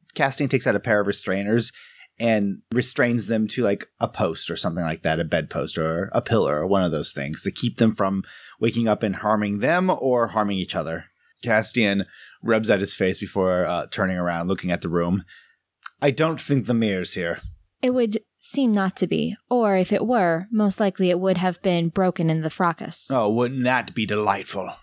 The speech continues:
Speaker 2: No, I don't believe it would
Speaker 1: It
Speaker 2: be.
Speaker 1: was sarcasm. We've talked about this, Laris. Okay,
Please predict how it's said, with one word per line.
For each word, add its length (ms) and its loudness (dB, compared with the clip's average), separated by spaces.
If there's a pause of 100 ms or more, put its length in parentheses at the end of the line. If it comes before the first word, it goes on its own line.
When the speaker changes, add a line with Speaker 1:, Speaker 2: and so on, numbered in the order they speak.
(160)
Speaker 2:
No, 280 2
I 120 2
don't 160 2
believe 260 2
it 120 0
would 180 2
Speaker 1:
It 20 -6
Speaker 2:
be. 260 -2
Speaker 1:
was 160 -4
sarcasm. 760 0
We've 160 -2
talked 280 0
about 280 0
this, 180 0
Laris. 540 0 (480)
Okay, 320 -2